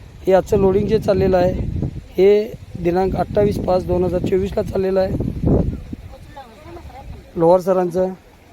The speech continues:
आता लोहार सरांनी जो पेरू घेतलेला आहे हा पेरू लावल्यापासून अगदी आपल्याला चार पाच महिन्यात चालू होतोय आणि आ-, आठ नऊ महिन्यामध्ये आपण हा पेरू बाजारामध्ये विक्रीसाठी घेतोय.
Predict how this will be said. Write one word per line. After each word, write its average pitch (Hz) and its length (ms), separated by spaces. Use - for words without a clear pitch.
आता 190 160
लोहार 180 220
सरांनी 196 360
जो 208 300
पेरू 190 200
घेतलेला 202 380
आहे 143 120
हा 180 160
पेरू 202 400
लावल्यापासून 196 680
अगदी 190 200
आपल्याला 190 440
चार 190 180
पाच 196 200
महिन्यात 190 840
चालू 185 260
होतोय 190 280
आणि 180 180
आ-, - 500
आठ 185 140
नऊ 214 220
महिन्यामध्ये 190 500
आपण 185 360
हा 185 100
पेरू 185 260
बाजारामध्ये 185 560
विक्रीसाठी 180 460
घेतोय. 180 360